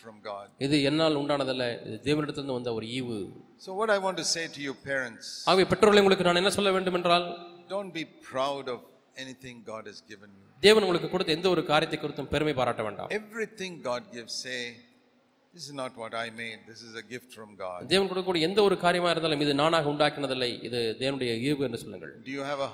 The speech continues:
Speaker 1: house better than somebody else's?
Speaker 2: மற்றவர்களை காட்டிலும் உங்களுக்கு நல்ல ஒரு வீடு இருக்கிறதா?
Speaker 1: Say, "Lord,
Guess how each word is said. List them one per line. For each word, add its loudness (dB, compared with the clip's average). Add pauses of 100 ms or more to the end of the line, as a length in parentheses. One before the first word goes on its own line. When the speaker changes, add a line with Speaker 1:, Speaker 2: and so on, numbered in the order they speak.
Speaker 1:
house -4 (120)
better -6
than -16 (100)
somebody -10
else's? -14 (300)
Speaker 2:
மற்றவர்களை 4
காட்டிலும் 0
உங்களுக்கு 2
நல்ல 4
ஒரு 2
வீடு 2
இருக்கிறதா? -2 (920)
Speaker 1:
Say, -14
"Lord, -8